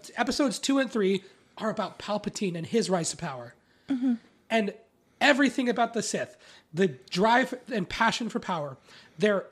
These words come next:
Speaker 1: unyielding disloyalty. The entire time, he's fucking over the Federation. He's working with the Federation while using the Senate to send Jedi to fucking kill him just to keep the war going. He's lying about everything. What the fuck, man?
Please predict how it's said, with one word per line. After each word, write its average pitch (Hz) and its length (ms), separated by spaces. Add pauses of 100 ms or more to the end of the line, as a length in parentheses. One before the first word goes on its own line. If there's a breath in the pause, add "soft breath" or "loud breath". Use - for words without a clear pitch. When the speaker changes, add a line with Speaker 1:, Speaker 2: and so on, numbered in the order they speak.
(140)
Speaker 1:
unyielding 233 920 (140)
disloyalty. 226 880 (320 soft breath)
The 269 200
entire 294 540
time, 247 520 (180 loud breath)
he's 285 260
fucking 294 540
over 269 240
the 220 80
Federation. 262 680
He's 185 180
working 302 320
with 302 100
the 247 80
Federation 214 680 (340 soft breath)
while 202 200
using 240 360
the 214 100
Senate 220 380
to 233 100
send 220 300
Jedi 233 380
to 220 60
fucking 196 320
kill 226 280
him 175 120 (420 soft breath)
just 254 260
to 254 60
keep 214 240
the 190 80
war 226 240
going. 165 420 (320 soft breath)
He's 226 260
lying 208 480
about 247 300
everything. 156 600 (580 soft breath)
What 330 220
the 294 100
fuck, - 560
man? 240 320